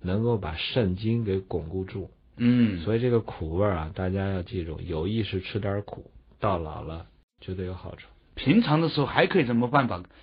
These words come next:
Speaker 2: 吃一点有意思的苦呢？
Speaker 1: 喝茶。
Speaker 2: 吃锅巴算不算？
Speaker 1: 算啊。
Speaker 2: 啊。
Speaker 1: 饭焦啊，我经常跟我病人说，我说，“你吃点烤馒头片儿，吃点锅巴。”
Speaker 2: 嗯。嗯。
Speaker 1: 现在锅巴又商品化了。
Speaker 2: 嗯。
Speaker 1: 是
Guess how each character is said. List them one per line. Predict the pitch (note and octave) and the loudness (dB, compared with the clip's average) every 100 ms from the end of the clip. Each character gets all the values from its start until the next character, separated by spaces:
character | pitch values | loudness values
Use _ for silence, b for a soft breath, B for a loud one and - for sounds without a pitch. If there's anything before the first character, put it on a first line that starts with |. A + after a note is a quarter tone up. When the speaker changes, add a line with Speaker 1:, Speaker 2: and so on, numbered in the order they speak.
| - | -14
Speaker 2:
吃 | - D#3+ | -6 -2
一 | |
点 | B2+ G2+ | 0 -2
有 | F#2+ | -2
意 | F3 | -2
思 | B2+ | -2
的 | A2 | -4
苦 | - F2+ | -6 -8
呢？ | E2 F2 _ _ | -10 -12 _ _
Speaker 1:
喝 | - - A2 G#2+ | -20 -10 -6 -6
茶。 | G2+ - D2+ D#2+ - - b | -6 -8 -8 -8 -14 -20 b
Speaker 2:
吃 | - - | -2 0
锅 | A3+ A3 A#3 | 4 10 12
巴 | G#3+ F3+ | 12 10
算 | E3 | 4
不 | F#2+ | 0
算？ | F#2+ D#2+ - | -4 -8 -14
Speaker 1:
算 | - B2 A2 | 0 4 4
啊。 | F#2+ E2+ E2+ - - | 2 -4 -10 -20 -8
Speaker 2:
啊。 | G2+ F#2 D#2+ | -4 -2 0
Speaker 1:
饭 | - A2+ G2+ | 4 4 4
焦 | G#2+ G#2+ | 4 4
啊， | G#2+ F#2+ D#2+ | 0 -2 -4
我 | F2 | -4
经 | F#2+ A2+ | 0 2
常 | A#2 A2+ A2+ - | 2 2 -4 0
跟 | A#2+ | 2
我 | G2+ | 2
病 | F2 G#2 | 0 0
人 | G2+ | 0
说， | G2 G2 | -4 -6
我 | E2 | -6
说 | F#2+ | -8
，“你 | |
吃 | F2+ - | -8 -8
点 | A2+ A2+ | -10 -10
烤 | D#2 | -12
馒 | D2+ E2 | -12 -10
头 | G#2 | -10
片 | - A#2+ | -12 -16
儿， | - _ | -18 _
吃 | - | -6
点 | G#2+ G#2+ | 0 2
锅 | F#2 | 0
巴。” | - B2+ B2+ - | -2 -8 -12 -12
Speaker 2:
嗯。 | F2 G#2 F#2+ E2 | -4 0 0 -2
嗯。 | |
Speaker 1:
现 | C#2+ D#3 | -6 -6
在 | C3 | -8
锅 | - B2+ | -2 -2
巴 | C#3+ C3+ | -2 -2
又 | C#3+ | -4
商 | - A#2 A#2 | -4 -4 -6
品 | - C#2+ | -8 -12
化 | F#2 | -14
了。 | - - _ _ - | -14 -16 _ _ -8
Speaker 2:
嗯。 | G2 F2 | -4 -4
Speaker 1:
是 | D2 A2 | -4 -6